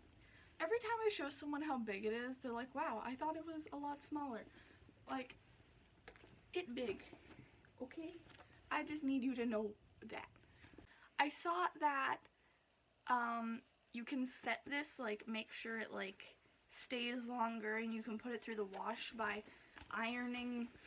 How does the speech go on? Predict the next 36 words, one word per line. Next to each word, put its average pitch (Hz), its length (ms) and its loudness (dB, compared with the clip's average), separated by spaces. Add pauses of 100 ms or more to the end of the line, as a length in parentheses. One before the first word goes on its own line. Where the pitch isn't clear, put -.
(220)
the, 202 200 -6 (320)
the, 220 100 0 (220)
the 214 100 4
wrong 220 460 4
side 262 440 -4
of 285 160 -4
it 302 160 -6
down. 262 300 -2 (960)
I, 208 100 0 (340)
mine 208 260 -2
looks 226 180 -4
like 240 120 -2
a 208 60 0
mess 190 460 0 (120)
because 208 320 -6
I'm 196 120 -2
a 190 80 -6
mess 190 320 -8
of 196 100 -6
a 180 60 -8 (100)
person, 247 420 -6 (560)
but 202 220 2 (160)
I'm 220 120 2
gonna 214 220 4
iron 208 300 2
that 202 220 -4
down 214 460 -2
to, 214 140 -2
like, 190 220 -4 (500)
set 226 200 2
it. 294 140 -6 (1000)
But 311 120 -2
yeah, 392 220 4 (600)
other 381 260 4
than 226 120 0
that 277 280 2